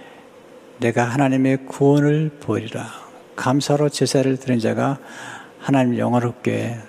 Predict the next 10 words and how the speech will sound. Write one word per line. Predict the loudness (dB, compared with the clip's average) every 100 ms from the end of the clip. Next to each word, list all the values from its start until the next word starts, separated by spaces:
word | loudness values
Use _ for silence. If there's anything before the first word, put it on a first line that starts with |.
| -20 -20 -4
한다고 | -2 0 -2 -2
말씀하고 | -2 -2 -2 -4 -4
있습니다. | -4 -4 -6 -12 -16 -18 -20 -20 -20 -20 -18 -18 -18 -20 -10
피조물인 | -2 2 2 4 4 4 2 2
인간은 | 2 2 2 2 0 -2 -8 -16 -20 -20 -20 -20 -20 -20 -20 -20 -18 -14
하나님을 | -2 2 4 4 2 4 2 0 -6 -16 -16 -18 -18 -18 -20 -20 -8 0
영화롭게 | 2 4 4 2 0 0
할 | 0
때 | -2 -2 0 -2 -6 -20 -10
가장 | -6 -2 2 2